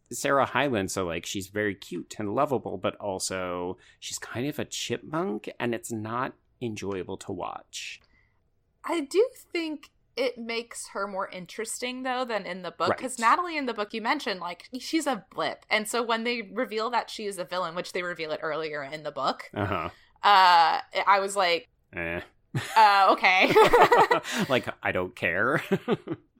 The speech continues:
Speaker 2: But in the movie, I do like how they hold the cards, 'cause I, I think, I think we didn't mention that Natalie is also the,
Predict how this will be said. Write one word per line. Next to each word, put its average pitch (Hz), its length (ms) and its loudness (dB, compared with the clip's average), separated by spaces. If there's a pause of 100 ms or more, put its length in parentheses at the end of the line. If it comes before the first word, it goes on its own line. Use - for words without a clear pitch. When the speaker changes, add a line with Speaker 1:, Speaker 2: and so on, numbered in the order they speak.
Speaker 2:
But 349 120 6
in 370 100 2
the 359 80 2
movie, 466 280 4
I 302 120 6
do 277 160 -2
like 320 160 2
how 254 120 4
they 208 140 0
hold 233 240 -4
the 190 80 0
cards, 202 400 2
'cause 208 240 -2
I, 262 220 4
I 285 40 4
think, 320 240 -4
I 254 60 2
think 277 160 -4
we 254 80 -4
didn't 202 260 -8
mention 180 360 -6
that 170 120 -16
Natalie 143 380 -4
is - 140 -6
also 123 260 -4
the, - 300 -8